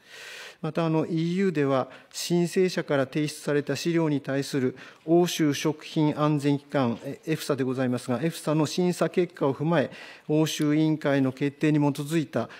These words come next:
保健機能等に関する表示が可能となる制度がございます。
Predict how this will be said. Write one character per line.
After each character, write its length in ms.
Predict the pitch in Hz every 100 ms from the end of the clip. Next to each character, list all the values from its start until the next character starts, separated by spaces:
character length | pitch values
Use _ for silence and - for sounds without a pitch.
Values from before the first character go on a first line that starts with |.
| -
保 140 | - 143
健 220 | 170 160
機 140 | 165
能 160 | 165 147
等 240 | - 190
に 120 | 175 139
関 240 | 139 143
す 120 | -
る 120 | 147 135
表 200 | 147 131
示 60 |
が 100 | 131
可 180 | 120 135
能 220 | 147 151
と 140 | 151 170
な 100 | 196
る 140 | 156
制 200 | - 139
度 100 | 123
が 120 | 156
ご 160 | 156 135
ざ 120 | 113
い 60 | 113
ま 100 | 113
す。 180 | -